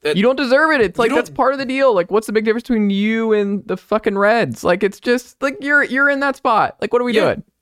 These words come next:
Speaker 1: You, you made your bed to a certain
Speaker 2: Yes.
Speaker 1: degree. None of these, none of these teams
Speaker 2: You got
Speaker 1: in
Speaker 2: me cursing on
Speaker 1: particular
Speaker 2: this podcast. These people out here. Eh,
Speaker 1: <sighs>
Speaker 2: I just, I don't know, man. Like, I, I don't really, you know what I'm, you know who the real, the real monster is here? The San Diego Padres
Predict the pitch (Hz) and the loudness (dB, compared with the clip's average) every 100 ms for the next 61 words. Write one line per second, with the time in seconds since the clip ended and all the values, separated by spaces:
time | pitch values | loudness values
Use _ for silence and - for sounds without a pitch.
0 | - 196 180 196 180 220 233 165 247 147 | -14 -12 -10 -6 -4 -2 -2 -4 -4 -6
1 | 120 - 113 147 127 98 135 233 240 220 | -10 -8 -2 0 0 -2 -6 -6 -6 -10
2 | - 143 190 262 220 196 - 170 143 151 | -10 -6 -4 -4 -8 -10 -8 -6 -2 -2
3 | 127 120 165 156 104 107 92 - 95 85 | -2 -2 -2 -2 -2 -4 -6 -4 -2 -2
4 | - 57 - - 117 107 120 101 98 90 | -4 -6 -8 -4 -4 -2 -4 0 0 -2
5 | 76 71 - 107 98 - - - - _ | -4 -6 -6 -4 -4 -8 -16 -18 -20 _
6 | 196 226 247 - 262 220 147 131 98 90 | -4 -2 -4 -2 0 0 0 0 -2 -4
7 | 156 175 147 190 233 254 226 190 - - | -2 0 0 0 0 2 2 0 -4 -4
8 | 277 370 277 202 - 214 254 262 196 151 | 0 2 0 -4 -8 -2 0 2 2 0
9 | 147 131 127 135 165 _ - 120 123 127 | 0 2 4 2 -2 _ -4 2 2 2
10 | 120 127 - 131 127 147 143 160 _ _ | 0 -2 0 0 0 0 0 -2 _ _
11 | - 175 233 277 247 196 165 120 120 90 | -4 0 0 0 0 0 0 -2 -2 -2
12 | 69 - | -4 -6